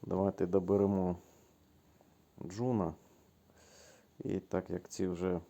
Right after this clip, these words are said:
майже заряджені, то можна і Лімонвуда використати. І закінчили. Все чудово. Перший бій, все вдалося.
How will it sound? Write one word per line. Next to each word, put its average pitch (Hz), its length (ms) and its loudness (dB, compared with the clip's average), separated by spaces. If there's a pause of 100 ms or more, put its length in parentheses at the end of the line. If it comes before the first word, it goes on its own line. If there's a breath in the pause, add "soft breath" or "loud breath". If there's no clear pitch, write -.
майже 92 380 0
заряджені, 92 640 2
то 90 140 -8
можна 95 540 0
і 98 200 -4 (120)
Лімонвуда 92 560 -4
використати. - 800 -10 (840 soft breath)
І 104 220 -4
закінчили. - 800 -6
Все 92 300 0
чудово. 80 600 -2 (960 loud breath)
Перший 110 420 0
бій, 107 260 0
все 101 240 0
вдалося. 92 680 2